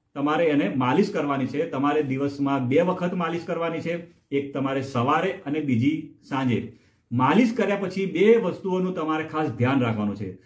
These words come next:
જે ઘણા બધા લોકો ભૂલ કરતા હોય છે. માલિશ કર્યા પછી બે વસ્તુઓનું તમારે ધ્યાન રાખવાનું છે. પહેલી વસ્તુ છે કે માલિશ કર્યા પછી જે જગ્યાએ તમે માલિશ કરી હોય, એ ભાગે ઠંડો પવન અડવો જોઈએ નહીં.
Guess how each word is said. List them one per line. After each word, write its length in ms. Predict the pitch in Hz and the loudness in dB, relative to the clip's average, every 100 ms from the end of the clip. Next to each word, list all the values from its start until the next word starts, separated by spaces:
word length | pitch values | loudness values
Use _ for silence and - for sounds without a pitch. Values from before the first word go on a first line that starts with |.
| _ | _
જે 160 | 143 170 | -2 0
ઘણા 300 | 123 151 185 | 2 4 4
બધા 200 | 170 170 | 2 0
લોકો 260 | 170 175 | -2 -2
ભૂલ 240 | 147 123 143 | -2 2 2
કરતા 240 | 123 113 | 2 -2
હોય 160 | 107 98 | -2 -4
છે. 160 | 104 95 - _ _ | -6 -12 -16 _ _
માલિશ 440 | 104 117 147 220 - | -2 0 4 4 2
કર્યા 340 | 175 160 156 | -2 -2 -2
પછી 340 | 127 - 165 | -6 -6 -6
બે 240 | 170 143 202 | -4 0 2
વસ્તુઓનું 600 | 190 160 - 165 165 156 | 2 -2 0 0 0 0
તમારે 320 | 147 147 156 | -2 0 0
ધ્યાન 340 | 117 120 160 | 0 0 0
રાખવાનું 320 | 165 135 143 127 | -2 0 0 2
છે. 120 | 147 | -2
પહેલી 440 | 143 123 120 175 | -2 0 4 4
વસ્તુ 280 | 190 160 160 | 4 0 -4
છે 160 | 160 156 156 - _ | -2 -2 -2 -12 _
કે 100 | 160 | -2
માલિશ 500 | 139 123 127 170 226 | 0 2 2 4 2
કર્યા 220 | 185 160 | 2 -2
પછી 280 | 160 156 139 | -2 -2 0
જે 160 | 131 214 | 4 4
જગ્યાએ 480 | 196 170 180 180 180 | 2 0 0 0 -2
તમે 260 | 156 160 | -4 -4
માલિશ 460 | 156 127 123 220 220 | -2 -2 2 2 2
કરી 180 | 160 135 | 0 0
હોય, 160 | 117 - - _ | 0 -4 -12 _
એ 140 | 208 240 | 0 2
ભાગે 380 | 139 143 147 165 - | 2 0 0 -2 -4
ઠંડો 440 | 143 139 147 170 | -4 -2 -2 -2
પવન 460 | 170 147 143 160 165 - - | -2 -2 0 0 -2 -8 -6
અડવો 380 | 123 135 147 165 | -2 0 2 0
જોઈએ 360 | 135 135 143 | 0 0 2
નહીં. 260 | 143 113 87 | 2 0 -2